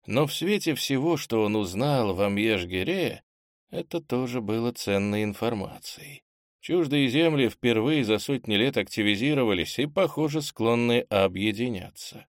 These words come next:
И если в прошлом году принца они хотели получить живым, то сейчас уже подходила и голова. Что изменилось и какие на него были планы? Неужели Анрион тогда был прав, и степняки желали обменять наследника на корабли?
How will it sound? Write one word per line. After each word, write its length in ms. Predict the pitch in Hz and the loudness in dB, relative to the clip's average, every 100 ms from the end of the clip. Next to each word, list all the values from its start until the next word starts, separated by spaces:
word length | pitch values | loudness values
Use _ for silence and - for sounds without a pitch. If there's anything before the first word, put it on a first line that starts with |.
| _ _ _ _ | _ _ _ _
И 160 | 95 92 | 0 2
если 360 | 101 98 95 | 2 0 -4
в 80 | 87 | -6
прошлом 420 | 92 101 - 90 | -2 -2 -2 -6
году 340 | 87 87 113 107 | -4 -4 -2 -2
принца 480 | 98 98 104 - | -4 -6 -6 -2
они 180 | 87 90 | -2 -2
хотели 480 | 87 92 - 113 104 | -2 -4 0 0 0
получить 520 | 87 92 87 - 110 | -2 -4 -4 -2 -4
живым, 840 | 90 85 85 87 156 185 120 - - _ _ _ _ - | -4 -6 -4 -2 -2 -2 -4 -6 -14 _ _ _ _ -4
то 140 | 139 | -2
сейчас 500 | 170 175 151 117 120 | 0 0 0 2 2
уже 240 | 139 107 117 | 0 0 0
подходила 800 | 104 120 - 117 98 113 123 135 | -2 -2 2 0 2 2 4 2
и 220 | 107 113 | 2 0
голова. 920 | 110 123 135 151 120 87 87 85 85 _ _ _ _ | 2 2 2 -2 -2 0 0 0 -4 _ _ _ _
Что 380 | - - 160 208 | -20 -4 0 0
изменилось 760 | 190 226 180 156 208 185 - - | 0 0 2 2 2 0 -2 -2
и 160 | 156 147 | -2 0
какие 540 | 175 156 - 113 117 | 2 0 4 4 4
на 120 | 156 | 4
него 240 | 175 190 214 | 2 2 2
были 260 | 226 240 | 2 0
планы? 500 | 247 254 247 110 - _ _ _ _ - | 2 2 2 2 -6 _ _ _ _ -6
Неужели 560 | 98 104 107 117 196 185 | 2 4 4 2 0 0
Анрион 560 | 165 156 160 165 156 | -2 -2 0 0 -2
тогда 320 | 143 139 156 | -2 0 0
был 200 | 143 143 | 2 0
прав, 440 | 123 101 92 101 - | 0 0 2 2 0
и 40 | |
степняки 720 | 95 - 95 95 92 - 117 | -6 -4 -4 -2 -4 -2 -2
желали 480 | 123 98 92 123 117 | 0 2 4 4 4
обменять 640 | - 113 95 98 98 110 | 2 0 0 2 2 0
наследника 720 | 101 95 - 87 85 101 104 | -2 -2 0 -2 0 -2 0
на 100 | 107 | 0
корабли? 500 | - 165 202 233 98 | 2 2 2 0 -2